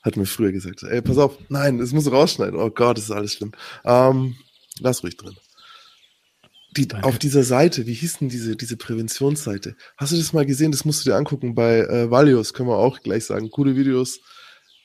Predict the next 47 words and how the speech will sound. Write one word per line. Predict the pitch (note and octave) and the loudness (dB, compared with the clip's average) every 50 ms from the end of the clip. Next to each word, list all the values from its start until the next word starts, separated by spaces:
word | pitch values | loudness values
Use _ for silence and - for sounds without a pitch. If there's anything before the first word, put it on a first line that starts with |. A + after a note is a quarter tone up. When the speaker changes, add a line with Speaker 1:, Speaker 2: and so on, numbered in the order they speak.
| _ _ _ _ _ | _ _ _ _ _
Speaker 1:
Da, | C3 A#2+ - _ _ _ _ _ _ | -8 -8 -8 _ _ _ _ _ _
da | - C3 | -4 0
haben | C3 D3 D#3+ F3 | 0 2 2 2
sie | D#3+ | 0
den | C#3+ C#3 C3 C3 | 0 -2 -2 -2
Typen | - - G3 G3 D#3+ C3+ | -6 -10 -8 -6 -6 -4
gezeigt, | A#2 A#2+ A#2+ - - B2+ B2 A#2+ A#2+ _ B2 | -4 -4 -8 -4 -2 0 0 0 -2 _ -2
der | A#2+ | -2
die | A#2 A#2+ A#2 A2+ A2+ A2 A2+ A2 - - _ _ | -2 -2 -6 -4 -4 -4 -4 -4 -6 -8 _ _
Ausschreibung | - D3 D#3+ E3 - - - B2 A#2+ A#2+ A#2 A#2+ A#2 A2+ | 2 2 4 4 2 0 0 2 0 2 2 0 -2 -2
gewonnen | A2+ G#2+ A2 A2+ C3 C#3+ D3+ D3+ C#3+ | -2 0 2 2 4 4 4 2 2
hat | D3 D3 D3 D3 - | 0 -2 -2 -2 -4
für | - D#3 - C3+ | -8 -6 -4 -4
die | B2+ C3+ | -4 -4
Präventionsseite. | - - - C3+ A#2+ B2+ B2 A#2+ - - C3+ C#3 C#3+ C#3+ C#3+ - - A2 A#2 A2+ - - - - - - | -6 -2 -2 0 0 0 -4 -4 0 2 4 4 4 2 -2 -4 -2 0 0 -2 0 -2 -6 -6 -4 -8
Speaker 2:
Ist | F#3+ D3 - | -10 -4 -2
das | A3 F#3 | -2 0
nicht | - G#3 G3+ - | 2 0 2 4
dieser | F#3+ F#3 | 4 6
Lehrer? | F3 F3+ G#3 A3 A#3 D4 D#4 C4+ - | 8 8 6 6 4 0 0 -2 0
Das | - A#3 - | 0 0 2
ist | D4 F4+ - | 2 0 -2
doch | - - | -4 0
die | - B3 G#3 | 2 4 4
Seite, | G3+ F#3+ E3+ - F#3 | 6 4 4 2 0
die | E3 | -2
ich | D#3 C#3+ | 0 2
meine. | D#3+ D#3 D3 C#3 C3+ A#2+ - _ _ _ _ C3+ | 2 2 2 2 0 -2 -4 _ _ _ _ -10
Speaker 1:
D-, | C#3 C#3+ - D3+ | -10 -10 -8 -4
das | D#3 E3+ E3 | -4 0 4
Speaker 2:
So | - | 6
Speaker 1:
ist | F3 F3 | 8 8
Speaker 2:
ein | |
Speaker 1:
so | E3+ E3 | 10 8
ein | F#3+ | 8
Speaker 2:
Lehrer? | A#3 A#3 A3+ A#3+ C#4 C#4+ B3+ _ _ - - _ _ | 8 8 6 6 4 2 -8 _ _ -20 -20 _ _
Speaker 1:
Typ. | B2+ B2+ - _ | -10 -10 -8 _
Das, | C#3 C#3 D3 | -6 -4 0
nee, | E3 E3+ F3+ F#3+ | 2 2 2 2
es | F3+ E3+ | 2 0
ist | F3 - - | -6 -8 -6
kein | - E3 D3 C3 | -6 -4 -4 -2
Lehrer. | C3+ B2+ B2 A#2+ | -2 -4 -4 -4
Das | B2 C3 B2+ D3+ | -4 -6 -4 -4
ist | D3+ - | -6 -2
so | - D#3+ D#3 | 0 2 2
ein | C#3+ C#3+ C#3 C3+ C3+ - | 2 2 0 -2 -4 -8